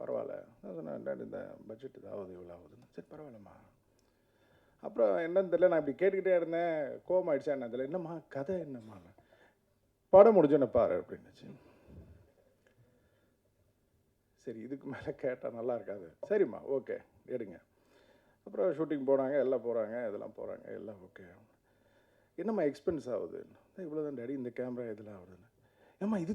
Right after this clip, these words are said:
தெரிஞ்சுதான் நான் பத்து படம் எடுத்திருப்பேனாம்மா, ஏன்னா நீ கொடுக்குற எக்ஸ்பென்ஸும் நான் இது ஆற எக்ஸ்பென்ஸும் வேற மாதிரி இருக்கே"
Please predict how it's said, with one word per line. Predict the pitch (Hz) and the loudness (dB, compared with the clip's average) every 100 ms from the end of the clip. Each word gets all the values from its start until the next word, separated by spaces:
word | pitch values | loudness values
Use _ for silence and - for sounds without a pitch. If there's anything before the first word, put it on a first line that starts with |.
| 214 | 4
தெரிஞ்சுதான் | 208 208 202 | 4 6 4
நான் | 156 | 4
பத்து | 139 147 190 | 2 4 10
படம் | 208 170 | 12 12
எடுத்திருப்பேனாம்மா, | 156 143 131 120 98 120 156 147 - - _ _ _ _ _ _ - | 10 6 6 2 -2 -4 -6 -12 -18 -20 _ _ _ _ _ _ 2
ஏன்னா | 190 202 | 4 6
நீ | 180 | 6
கொடுக்குற | 214 220 226 208 | 6 6 10 12
எக்ஸ்பென்ஸும் | 190 156 202 190 165 220 208 | 12 8 6 6 6 4 6
நான் | 196 180 | 4 6
இது | 175 | 8
ஆற | 175 180 175 | 8 8 6
எக்ஸ்பென்ஸும் | 165 - 175 165 208 185 135 | 6 2 -4 0 2 2 4
வேற | 147 180 | 6 6
மாதிரி | 185 175 165 | 4 4 2
இருக்கே" | 139 135 135 | 2 0 0